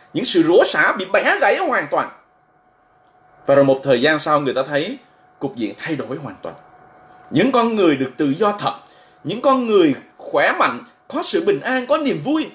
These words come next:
những con người tỉnh táo trở lại, không còn khùng điên nữa, không còn đi lang thang nữa. Đó là một minh chứng rất là rõ ràng,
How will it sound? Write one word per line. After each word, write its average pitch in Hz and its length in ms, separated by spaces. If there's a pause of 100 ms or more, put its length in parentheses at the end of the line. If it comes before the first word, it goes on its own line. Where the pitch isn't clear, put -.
(220)
những 196 120
con 302 160
người 175 200
tỉnh 196 180
táo 311 280
trở 311 80
lại, 175 200
không 320 280
còn 165 220
khùng 175 320
điên 311 280
nữa, 233 220 (220)
không 294 180
còn 202 160
đi 285 120
lang 294 300
thang 302 280
nữa. 190 160 (4000)
Đó 302 160
là 330 100
một 240 220
minh 339 260
chứng 403 200
rất 415 160
là 214 80
rõ 277 400
ràng, 214 320